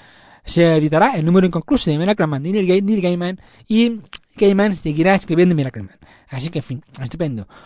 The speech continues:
Por cierto, eh, ya tiene tiempo, pero se ha vuelto otra vez a, mm, a lanzar por internet una carta abierta que hace Neil Gaiman sobre la importancia de las bibliotecas públicas, que es un texto fantásticamente bueno.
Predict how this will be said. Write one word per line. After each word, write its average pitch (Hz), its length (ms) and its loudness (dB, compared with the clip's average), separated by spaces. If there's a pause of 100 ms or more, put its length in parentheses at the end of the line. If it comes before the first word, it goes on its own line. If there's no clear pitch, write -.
(120)
Por 185 120 2
cierto, 226 280 2
eh, 160 340 2
ya 233 160 2
tiene 254 220 0
tiempo, 220 320 0
pero 156 220 0
se 208 120 -2
ha 208 40 4
vuelto 208 180 2
otra 202 140 0
vez 208 200 2
a, 190 280 6
mm, 156 300 -6 (920)
a 139 100 -4
lanzar 185 400 0
por 160 160 0
internet 165 520 -2 (480)
una 185 180 2
carta 190 260 2
abierta 175 340 0
que - 80 -2
hace 165 200 -2
Neil 160 160 -2
Gaiman 190 300 2
sobre 180 220 2
la 180 60 2
importancia 160 540 -4
de 185 60 2
las 156 80 0
bibliotecas 156 380 -2
públicas, 147 480 -4 (280)
que 170 100 -6
es 170 40 -2
un 175 140 -4
texto 202 260 -4
fantásticamente 180 1120 -6
bueno. 160 360 -2